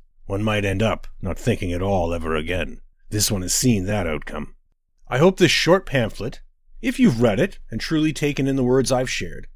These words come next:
helps you treat all Centurat with respect and not as mere beasts of burden or war. If it hasn't, and we meet,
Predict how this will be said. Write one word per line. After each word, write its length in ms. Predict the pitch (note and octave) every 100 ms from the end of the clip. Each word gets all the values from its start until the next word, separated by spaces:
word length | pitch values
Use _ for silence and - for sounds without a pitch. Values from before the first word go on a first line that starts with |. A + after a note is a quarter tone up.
| - -
helps 240 | - F#3+ -
you 100 | F#3+
treat 260 | - F#3
all 280 | F3+ F#3 G3
Centurat 680 | G3 F#3 F3+ E3+ D3+ D3 C#3
with 160 | B2+
respect 600 | G2+ - - E3 D#3+ - - - - -
and 100 | D#3+
not 220 | G#3 A3
as 100 | F#3+
mere 200 | E3 D#3+
beasts 440 | A#2+ C3+ C#3 - -
of 140 | G#2+
burden 420 | C3 B2+ A#2 A#2 -
or 180 | A2+ F#2+
war. 400 | F2+ D#2+ - - _ -
If 120 | B2 C3
it 100 | C3
hasn't, 640 | F#3 A3 C#3+ E3+ - - -
and 140 | G#2+
we 100 | G#2
meet, 500 | C3+ E3 A#2 - -